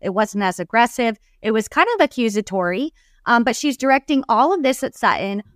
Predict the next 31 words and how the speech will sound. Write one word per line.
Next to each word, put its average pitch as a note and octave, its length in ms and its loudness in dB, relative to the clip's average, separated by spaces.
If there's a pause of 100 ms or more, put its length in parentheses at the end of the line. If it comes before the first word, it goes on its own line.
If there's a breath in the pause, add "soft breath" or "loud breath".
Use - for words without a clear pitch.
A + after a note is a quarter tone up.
(120)
when A#3 420 0
Garcelle A3+ 440 2
is A3+ 100 -2
the A#3+ 100 -4
one G3+ 180 0
that G3+ 180 -4
brought F#3+ 200 2
it F#3+ 120 -2
up, E3+ 260 -2
and G3+ 200 -2
it's G3+ 160 -4
just G#3 220 -6
kind G#3 160 -2
of G3 80 -4
crazy. F3+ 380 -6
But E3 160 -6
Kyle C4+ 280 2
does G#3+ 300 -2
make A#3 160 -4
a A#3 60 -2
point. F#3+ 360 -6 (320)
She C4 280 -2
shared A3 460 0
that G#3+ 120 2
she - 120 -8
was G#3 140 -2
having G#3 260 0
challenges F#3+ 600 -4
at F3+ 200 0
the A3+ 80 -4
retreat. G3+ 540 -4